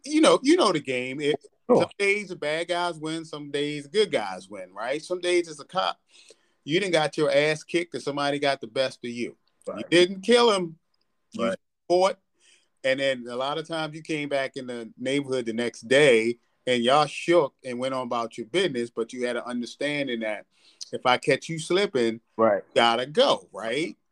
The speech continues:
Speaker 2: Right, right,
Speaker 1: And
Speaker 2: right.
Speaker 1: you get away from me, so be it. But
Speaker 2: Right.
Speaker 1: once the cuffs come on,
Speaker 2: I
Speaker 1: it's
Speaker 2: got
Speaker 1: game over.
Speaker 2: Yeah.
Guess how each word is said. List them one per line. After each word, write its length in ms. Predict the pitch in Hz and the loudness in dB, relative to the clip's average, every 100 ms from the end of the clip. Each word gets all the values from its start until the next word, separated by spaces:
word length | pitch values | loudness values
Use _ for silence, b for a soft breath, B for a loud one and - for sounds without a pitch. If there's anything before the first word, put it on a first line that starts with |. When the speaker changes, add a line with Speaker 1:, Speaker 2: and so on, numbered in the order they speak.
| _ _ | _ _
Speaker 2:
Right, 240 | 101 92 - | -8 -8 -10
right, 180 | 95 95 | -14 -10
Speaker 1:
And 80 | 135 | -10
Speaker 2:
right. 100 | 98 _ - | -12 _ -8
Speaker 1:
you 140 | 180 | -6
get 180 | 190 202 | -2 0
away 360 | 185 208 262 254 | 0 0 0 0
from 220 | 156 127 | -4 -2
me, 400 | 120 117 120 147 _ _ _ _ _ _ | -2 -4 -6 -10 _ _ _ _ _ _
so 560 | - - 143 120 127 | -20 -4 0 0 -2
be 360 | 117 123 135 104 | -8 -6 -4 -6
it. 100 | - _ _ _ | -10 _ _ _
But 80 | - | -6
Speaker 2:
Right. 200 | 95 117 - | -4 -4 -6
Speaker 1:
once 120 | 151 - | -10 -10
the 80 | |
cuffs 380 | - 175 185 190 | -2 0 0 -2
come 240 | - 135 123 | -8 -6 -6
on, 400 | 110 104 98 _ _ _ _ _ _ _ _ _ _ | -6 -8 -14 _ _ _ _ _ _ _ _ _ _
Speaker 2:
I 40 | 98 | -6
Speaker 1:
it's 100 | 120 | -2
Speaker 2:
got 100 | 117 _ _ _ _ - | -2 _ _ _ _ -4
Speaker 1:
game 280 | 123 123 113 | -2 0 -2
over. 180 | 90 - _ _ _ _ - | -6 -12 _ _ _ _ -14
Speaker 2:
Yeah. 400 | 87 - - | -12 -12 -16